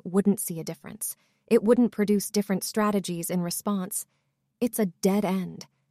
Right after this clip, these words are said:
It has to be actually different. To do anything actually valuable with beings that are not starting as incoherent as humans. If the tyranny is founded in something different, something that uses Dath Ilani better,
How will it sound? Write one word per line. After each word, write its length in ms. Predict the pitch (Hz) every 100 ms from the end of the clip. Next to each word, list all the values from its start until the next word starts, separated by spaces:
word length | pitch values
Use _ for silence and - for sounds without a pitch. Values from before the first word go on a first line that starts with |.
| _ _ -
It 100 | 233
has 420 | 208 240 233 -
to 100 | -
be 180 | 208 202
actually 460 | 196 180 - 185 170
different. 480 | 165 - 170 - - _ _ _ -
To 80 |
do 220 | 220 262 254
anything 520 | 247 285 247 214 208
actually 480 | 214 214 - 202 185
valuable 680 | 196 214 214 190 185 180 185
with 240 | 196 185
beings 480 | 220 240 226 208 202
that 140 | 202
are 100 | 208
not 320 | 202 208 240
starting 520 | - - 202 208 190 170
as 140 | 170
incoherent 880 | 214 220 214 196 - 220 202 160 165
as 140 | 160
humans. 500 | - 196 165 160 - - _ _ _ _ _ _ -
If 140 | 247 -
the 100 | 247
tyranny 560 | - 294 294 254 202
is 160 | 185 -
founded 440 | 220 220 214 185
in 160 | 185 185
something 480 | - 226 214 202 190
different, 520 | 214 - 170 175 - _ _ -
something 480 | - 254 247 247 240
that 140 | 233
uses 440 | 208 233 220 214
Dath 440 | 180 202 220 220 -
Ilani 540 | 226 208 214 202 160
better, 400 | 160 185 165 165